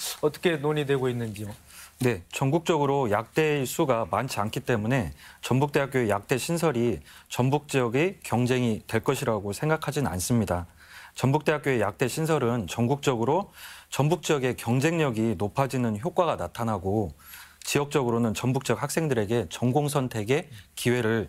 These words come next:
Speaker 2: 제공하는 좋은 기회라고 생각을 하고 있습니다. 또한 전북대학교 약대는 단순히 약, 약사를 양성하는 것이 아니라 전북의 주력 산업인 농생명 및 식품 산업과 연계해서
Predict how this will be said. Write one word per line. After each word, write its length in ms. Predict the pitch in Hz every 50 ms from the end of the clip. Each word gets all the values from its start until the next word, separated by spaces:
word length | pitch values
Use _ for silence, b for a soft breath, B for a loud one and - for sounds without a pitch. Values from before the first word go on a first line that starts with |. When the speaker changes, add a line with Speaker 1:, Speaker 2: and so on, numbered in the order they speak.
| B B B B B
Speaker 2:
제공하는 680 | - - - 110 104 120 117 113 104 107 120 135 143 127
좋은 360 | - - 123 123 127 120 101
기회라고 520 | - - 113 110 107 98 98 95 110 110
생각을 420 | 107 - - 135 135 131 107 107 101
하고 240 | 101 143 135 -
있습니다. 440 | 90 - - - 101 92 - - 82 B B B B B B B B
또한 320 | - 160 165 170 185 196 B B B B B B
전북대학교 540 | - - 120 127 151 147 156 139 - - 101
약대는 580 | 101 110 - - 139 131 127 123 127 120 101 87
단순히 480 | - - 110 113 - - 131 123 101
약, 160 | 90 92 101 - - - - B B B B B -
약사를 480 | 98 107 - - - 151 147 139 104
양성하는 480 | 98 92 104 110 139 135 139 135 127 127
것이 220 | 120 110 - -
아니라 400 | 92 95 98 107 127 143 101 73 - B B B B B
전북의 580 | - - 120 127 127 151 139 123 131 135 160 156 156
주력 300 | - - - 127 127 -
산업인 500 | - 117 110 110 101 117 147 180 208 - B B B B B -
농생명 640 | 110 113 123 120 160 156 160 160 139 127 117 110
및 200 | 113 113 101 78
식품 400 | - - - - - - 180 180 165 165 - -
산업과 540 | - - - 151 160 151 151 - 135 117 101
연계해서 600 | 101 101 110 107 113 107 101 92 120 147 175 -